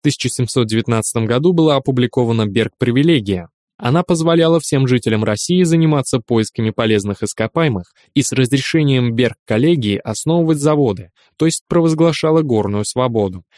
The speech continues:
В центре страны наибольшее развитие получила текстильная промышленность, которая работала в основном на армию. Наиболее значительными предприятиями были Московский суконный двор, Большая Ярославская мануфактура,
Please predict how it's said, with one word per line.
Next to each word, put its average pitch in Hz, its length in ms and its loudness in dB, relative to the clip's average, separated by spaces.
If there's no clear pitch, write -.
В - 60 -20
центре 110 320 -2
страны 127 380 0
наибольшее 117 540 0
развитие 151 480 0
получила 170 480 4
текстильная 113 640 0
промышленность, 131 800 -2
которая 165 420 2
работала 165 400 2
в 156 60 2
основном 147 500 0
на 123 200 0
армию. 95 380 -8
Наиболее 131 420 2
значительными 120 640 -2
предприятиями 113 880 -2
были 139 220 0
Московский 135 600 -2
суконный 107 500 -2
двор, 143 340 0
Большая 123 500 -2
Ярославская 117 720 -2
мануфактура, 143 800 -2